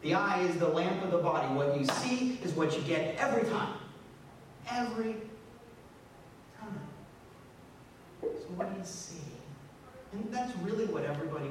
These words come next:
wants. I mean, think about it. Think about those moments when, when you could have anything and you have those moments where you feel like you don't have anything at all.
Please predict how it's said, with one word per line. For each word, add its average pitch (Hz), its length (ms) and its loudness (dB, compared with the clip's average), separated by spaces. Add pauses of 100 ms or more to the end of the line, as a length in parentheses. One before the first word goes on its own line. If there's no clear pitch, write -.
(120)
wants. 196 280 -4
I 190 60 -2
mean, 180 160 0 (240)
think 294 180 2
about 226 200 6
it. - 100 6
Think - 140 4
about 247 260 4
those 214 260 4
moments 269 380 4
when, 233 160 2 (160)
when 233 580 4
you 254 140 6
could 269 100 6
have 294 240 4
anything 285 400 6
and 226 100 4
you 226 80 6
have - 140 2
those 233 140 2
moments 233 280 4
where 208 120 2
you 202 140 4
feel - 160 2
like - 200 6
you 226 60 2
don't 233 160 6
have 220 160 0
anything - 460 2
at 165 80 6
all. - 640 2